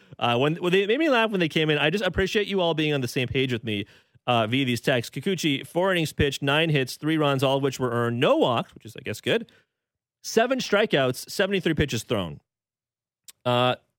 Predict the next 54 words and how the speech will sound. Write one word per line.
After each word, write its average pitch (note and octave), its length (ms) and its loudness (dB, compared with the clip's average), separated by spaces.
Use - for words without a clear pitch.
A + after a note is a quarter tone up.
at D3 80 -14
the C#3 60 -8
beginning A#3+ 220 0
of G3 40 0
the D#3 40 0
game, A#2 460 -2
Pedro E3 460 0
from B2+ 160 -4
Mimico. G#2 340 -8
Early F#3 240 2
mound E3+ 220 2
visit C#3+ 180 0
for C3 100 -6
Kikuchi. - 440 -4
Pete B3 180 2
Walker G3+ 360 4
must F3 180 0
be D3+ 120 0
asking D3+ 340 0
him C3+ 140 0
if B2+ 80 0
he C3 80 -2
got C#3 180 0
his C3 100 -2
full C#3+ 220 0
fourteen C3 340 -2
hours A2+ 240 0
of G2 80 -10
sleep. G2 340 -8
<laughs> E3+ 760 -8
Jim A#3+ 200 0
from B3 140 0
Burlington. A3+ 460 0
"Well, B2 100 0
I C#3 60 2
guess F#3+ 180 0
Kikuchi F3+ 340 -2
didn't F3+ 200 -2
get F#3 120 2
enough F#3 200 0
sleep. A3 380 -4
Ten E3 180 0
hours G#3+ 320 4
or G#3 80 2
less." - 420 0
I A#3 140 2
was G4 160 0
gonna A3 120 0
say D#3 200 0
nine D3+ 320 2
hours G#2+ 340 -2
or A2 60 -2
less, G#2+ 240 -2
but A#2+ 240 -2